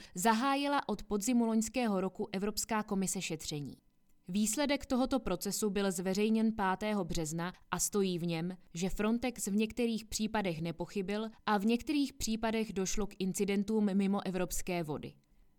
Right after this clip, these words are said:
Zároveň v lednu začal incident prověřovat také evropský kontrolní orgán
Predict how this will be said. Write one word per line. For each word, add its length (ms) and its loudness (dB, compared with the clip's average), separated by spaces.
Zároveň 640 6
v 80 -4
lednu 300 6
začal 380 2
incident 520 4
prověřovat 640 0
také 360 -2
evropský 600 -2
kontrolní 640 2
orgán 460 0